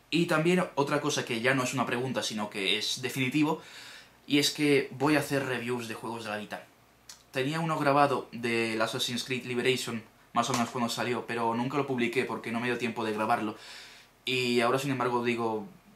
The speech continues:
tenía que haberlo hecho, porque seguro que muchísima gente o bien se lo ha perdido porque no sabía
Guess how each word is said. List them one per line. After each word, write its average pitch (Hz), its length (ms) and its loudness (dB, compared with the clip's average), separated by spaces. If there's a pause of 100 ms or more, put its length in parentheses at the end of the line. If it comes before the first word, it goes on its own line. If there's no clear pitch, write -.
(100)
tenía 127 240 0
que 131 80 0
haberlo 123 240 2
hecho, - 220 -2
porque 117 180 -6
seguro 120 340 2
que 120 100 -2
muchísima 123 440 0
gente - 460 -4
o 120 100 0
bien 131 160 2
se 131 120 0
lo 123 40 6
ha 120 80 2
perdido 120 500 -2 (340)
porque 107 500 0
no 110 100 2
sabía 110 600 0